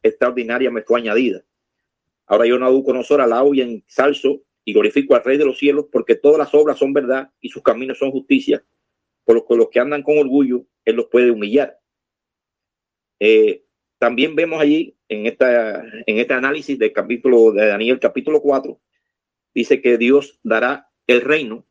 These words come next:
al más humilde de los hombres. Él compara, Daniel,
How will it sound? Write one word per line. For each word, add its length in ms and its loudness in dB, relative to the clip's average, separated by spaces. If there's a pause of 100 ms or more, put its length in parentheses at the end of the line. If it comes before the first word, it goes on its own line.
(120)
al 160 -2
más 280 -4
humilde 680 0
de 80 2
los 180 -6
hombres. 420 -8
Él 120 0
compara, 520 -2 (460)
Daniel, 480 -6